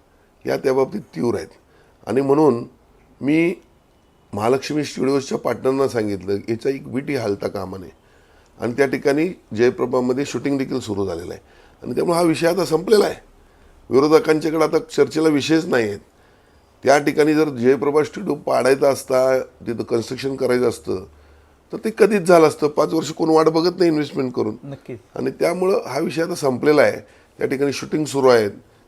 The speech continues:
Speaker 1: कलाकार त्या ठिकाणी येत आहेत. आणि कलाकारांच्या बाबतीतच तुम्हाला एक विषय सांगायचा म्हटलं, तर हे फार मोठ्या गप्पा कलाकारांच्या बाबतीत मारणारे आणि बहुत कले-, म्हणजे फार कलेला वाव देणार, देतोय म्हणणारे, किशोरराव भोसले जळत होतं, त्यावेळी कुठे गेले होते?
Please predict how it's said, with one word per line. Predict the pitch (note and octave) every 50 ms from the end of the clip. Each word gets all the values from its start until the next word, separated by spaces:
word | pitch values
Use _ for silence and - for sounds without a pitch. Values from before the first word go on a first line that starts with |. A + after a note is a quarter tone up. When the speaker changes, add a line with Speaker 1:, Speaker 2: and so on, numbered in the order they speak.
| -
Speaker 1:
कलाकार | - C3 C3 C#3+ C#3+ F3 D3+
त्या | D3 - B3 B2+
ठिकाणी | B2 A#2+ B2+ B2+ A#2+
येत | G#2+ F#2 -
आहेत. | G#2 G2+ G2 G2 F#2+ - _ _ _ _ _ _ -
आणि | C3+ D3
कलाकारांच्या | D3 D3 D3+ D#3+ E3 F#3 F3 E3+ E3 D#3+ F3+
बाबतीतच | F3 F3 D3+ D3 D3 - - G3 F3+ D#3+ D#3+
तुम्हाला | - D#3+ D#3+ D#3+ E3
एक | D#3+ F3+
विषय | E3 A2+ B2 C#3 C#3
सांगायचा | C#3+ - _ _ - G#2 A2 A2 A#2 A#2 A2+ A2+ A#2
म्हटलं, | A2+ G#2 F#2 - - F#2+ F#2+ G#2 - - - - - - _ _ _ _ _ _ _ -
तर |
हे | C3 C#3 D#3+ E3+ E3+ E3+ F3 E3
फार | E3 - - - D3 D#3
मोठ्या | D3+ D3+ D3 - D#3+ D#3
गप्पा | C#3+ C#3+ C3 - - D3+
कलाकारांच्या | D3 - C#3 C#3+ C#3 C#3 C#3 C#3 C#3 C#3 D3 C#3+
बाबतीत | D3 C3 - C3+ C3 -
मारणारे | A2+ G#2+ G#2 G2+ G#2+ G#2 G#2+ G#2 G2 F2+ E2+ F2+ - - _ _ _ _ _ _ _ _ _ -
आणि | A2+ B2
बहुत | B2+ A#2+ B2 C3+ C3 -
कले-, | - C#3 C3+ C#3 C#3 C3
म्हणजे | B2 C3 C3 C#3 B2+ G#2+ G2 G2+
फार | F2+ G2+ A#2+ C#3 C#3+
कलेला | - - C#3 C3+ C#3 C#3 C#3+ C#3+ C#3 C3+ C3
वाव | A#2+ A#2+ B2 C3 C3+ C3+
देणार, | C#3 C3 C3 C3 C3 B2
देतोय | A#2 B2 A#2+ A#2 C3 B2+
म्हणणारे, | B2+ B2 A2+ A2+ A2+ A2 G2+ F#2 F2
किशोरराव | F2+ - E3+ G#2 C3+ C#3 C#3+
भोसले | C#3+ C#3 C#3 A2 - A#2+
जळत | C#3 C3 C#3+ D3 D#3 -
होतं, | - - C3+ A#2 G#2+ G2 - - - - - _ -
त्यावेळी | - - D#3
कुठे | - - G3 G3+
गेले | F3+ F3 D#3+ D3+
होते? | D3+ C#3+ C3 C3+ C3+ C3+ C3 C3 -